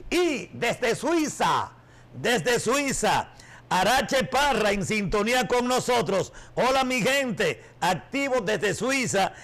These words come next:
dice, eh, Arache Parra, que nosotros, Arache, esperamos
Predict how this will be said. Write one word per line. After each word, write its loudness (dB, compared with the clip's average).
dice, 0
eh, 2
Arache 2
Parra, 0
que -2
nosotros, 0
Arache, 2
esperamos 0